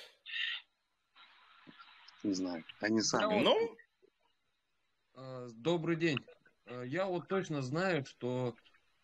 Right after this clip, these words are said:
Speaker 2: уже с зеленых кабинетов переводят, э, на Трасвалет в Б В С Д. То есть вот
Speaker 3: Мгм.
Speaker 2: такая вот информация у меня есть. Уже
Speaker 3: Так,
Speaker 2: есть
Speaker 3: кто
Speaker 2: люди, которые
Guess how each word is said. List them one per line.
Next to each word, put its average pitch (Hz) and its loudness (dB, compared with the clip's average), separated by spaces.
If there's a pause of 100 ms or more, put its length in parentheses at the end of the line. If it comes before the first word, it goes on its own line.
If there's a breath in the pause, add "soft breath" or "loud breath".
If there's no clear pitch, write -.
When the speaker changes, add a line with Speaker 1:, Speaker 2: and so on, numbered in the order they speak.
Speaker 2:
уже 120 -6
с 107 -18
зеленых 127 2
кабинетов 127 0 (160)
переводят, 120 2
э, 120 2
на 117 2
Трасвалет 117 0
в 90 -12
Б 131 2
В 120 0
С 127 2
Д. 107 0 (1500)
То 101 -16
есть 95 4
вот 110 0
Speaker 3:
Мгм. 95 4
Speaker 2:
такая 120 4
вот 101 -2
информация 107 -8
у - -6
меня 92 -6
есть. - -12 (2000)
Уже 156 0
Speaker 3:
Так, 170 6
Speaker 2:
есть - 0
Speaker 3:
кто 160 -8
Speaker 2:
люди, 156 0 (180)
которые 170 -8